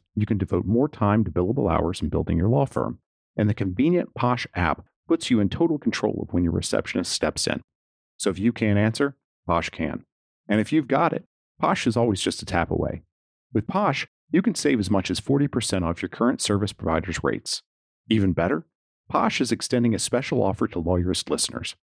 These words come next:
Visit posh dot com forward slash lawyerist to learn more and start your free trial of Posh Live Virtual Receptionist services. That's posh dot com forward slash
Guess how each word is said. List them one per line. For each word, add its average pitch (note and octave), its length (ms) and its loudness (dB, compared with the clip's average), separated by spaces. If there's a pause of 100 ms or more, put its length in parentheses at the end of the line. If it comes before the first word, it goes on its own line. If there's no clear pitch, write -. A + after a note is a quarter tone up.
(260)
Visit F2 240 -2
posh B2 300 -2
dot C#3 180 -2
com A2 320 0 (260)
forward C#3 280 2
slash A2 320 2
lawyerist F#2 460 2
to - 100 -2
learn F#2 260 2
more E2+ 300 -2 (120)
and - 80 -4
start F2+ 300 -2
your - 60 -8
free A2 240 2
trial D2 460 -2 (100)
of - 100 -8
Posh G#2 380 0
Live F2+ 280 2
Virtual - 300 -4
Receptionist - 540 -2
services. - 500 -4 (420)
That's F2+ 200 -2
posh G#2+ 380 0
dot D3 180 -2
com F#2 300 0 (360)
forward A#2+ 240 2
slash E2 440 -2